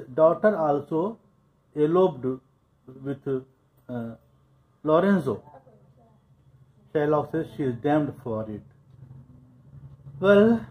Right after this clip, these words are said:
she will be damned for doing so." Cyrano says, "That is certain, if the devil may be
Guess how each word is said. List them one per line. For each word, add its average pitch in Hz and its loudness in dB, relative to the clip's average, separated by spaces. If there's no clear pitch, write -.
she 214 0
will 170 -2
be 240 2
damned 202 4
for 127 0
doing 143 -2
so." 117 -6
Cyrano 127 -6
says, 156 -2
"That 131 -4
is 131 -10
certain, 190 0
if 131 -6
the 117 -8
devil 123 -4
may 117 -6
be 113 -8